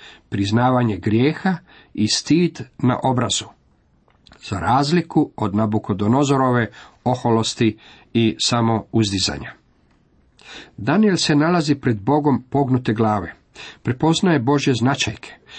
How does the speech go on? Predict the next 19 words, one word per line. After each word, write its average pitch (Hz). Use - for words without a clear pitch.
Prvo 165
zapažamo 143
da 123
se 123
oslonio 135
na 110
svoj 120
osobni 113
odnos 117
s 101
Bogom. 98
Naziva 135
ga: 120
„Bog 143
moj.” 90
Moli 135
Boga 147
na 113
vrlo 147